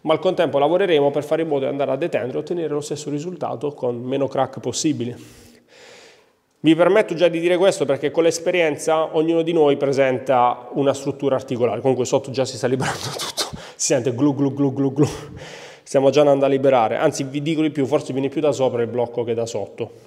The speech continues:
Vediamo. Allora, abbracciati con tutte e due le braccia.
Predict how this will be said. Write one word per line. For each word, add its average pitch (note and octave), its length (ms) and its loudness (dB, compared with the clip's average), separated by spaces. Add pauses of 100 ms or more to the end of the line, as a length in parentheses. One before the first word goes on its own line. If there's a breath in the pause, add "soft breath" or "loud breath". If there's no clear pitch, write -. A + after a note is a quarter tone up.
Vediamo. G#2+ 560 -4 (1400 soft breath)
Allora, C#3 420 4 (920 loud breath)
abbracciati F3 600 4
con D#3+ 140 2
tutte E3+ 240 -2
e - 20 -2
due C#3+ 120 2
le C3 100 2
braccia. A2 420 -8